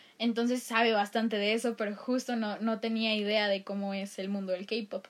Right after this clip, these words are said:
Entonces tenía un buen de preguntas y me dijo, "¿Y qué de la sensibilidad humana crees que ya está totalmente mercantilizada y no sé qué?". Y, y me gustó mucho porque llevaba toda la, toda la cuarentena diciéndoles como, "Oigan,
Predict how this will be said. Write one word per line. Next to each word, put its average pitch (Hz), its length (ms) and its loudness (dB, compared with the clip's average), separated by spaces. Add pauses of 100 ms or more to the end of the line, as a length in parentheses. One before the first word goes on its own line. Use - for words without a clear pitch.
(320)
Entonces 262 420 2
tenía 269 200 2
un 262 100 2
buen 277 120 2
de 285 80 0
preguntas 247 720 2
y 226 40 -4
me 220 100 -2
dijo, 226 180 -2
"¿Y 226 100 -2
qué 277 180 0
de 277 120 4
la 233 120 -2
sensibilidad 233 580 -2
humana 247 360 2
crees 240 200 -2
que 233 120 -6
ya 220 100 2
está 214 240 -2 (240)
totalmente 220 760 -2 (300)
mercantilizada 226 1040 0
y 220 60 -2
no 220 80 -4
sé 220 140 -6
qué?". 226 320 -2 (340)
Y, 240 480 2 (760)
y 269 100 2
me 277 120 4
gustó 302 300 -2
mucho 370 420 -2
porque 214 640 -2
llevaba 226 340 4
toda 233 320 4
la, 233 320 -6
toda 269 180 0
la 233 120 4
cuarentena 214 400 0
diciéndoles 214 460 -2
como, 226 200 -6
"Oigan, 294 500 0